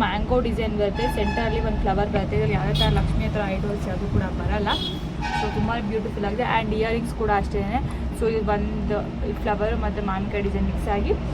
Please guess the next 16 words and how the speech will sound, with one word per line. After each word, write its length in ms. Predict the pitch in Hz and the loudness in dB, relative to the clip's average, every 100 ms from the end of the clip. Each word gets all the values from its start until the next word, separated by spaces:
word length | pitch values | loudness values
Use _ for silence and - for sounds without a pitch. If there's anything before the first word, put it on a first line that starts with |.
| 196 415 220 233 | -2 0 0 0
ಇಯರಿಂಗ್ಸ್ 340 | 220 220 - 214 | 2 2 2 0
ಮಾಡಿದ್ದಾರೆ. 360 | 196 196 196 233 - - | 2 2 2 0 -2 0
So 40 | 202 | 0
ತುಂಬ, 160 | 208 220 220 208 | 2 0 0 0
ತುಂಬ 140 | 214 - - | 0 2 0
ಚೆನ್ನಾಗಿದೆ. 460 | 202 196 180 175 170 175 165 180 - - - - - - - - 135 135 - - - - - - - - - - - - - - - - - - | 0 0 2 2 2 2 2 2 2 2 2 2 0 0 0 0 0 0 0 0 2 0 0 0 0 0 0 0 0 0 2 2 6 6 6 6
So 60 | - - | 6 6
ತುಂಬಾನೇ 260 | - 247 233 | 4 2 2
ಬ್ಯೂಟಿಫುಲ್ 400 | 220 226 233 226 208 | 2 2 2 2 2
ಆಗಿದೆ 180 | 208 202 | 2 2
ಅಂತಲೇ 240 | 196 196 - | 2 2 0
ಹೇಳ್ಬೋದು. 340 | 196 - - 320 - - - - | 0 -2 0 0 0 -2 -2 0
And 200 | 214 202 196 202 | 2 2 2 2
ಕ್ವಾಲಿಟಿ 500 | 240 214 220 233 - 220 | 4 4 4 2 2 2
ಕೂಡ 100 | 214 202 | 2 2
ಅಷ್ಟೇ, 220 | 185 - | 2 2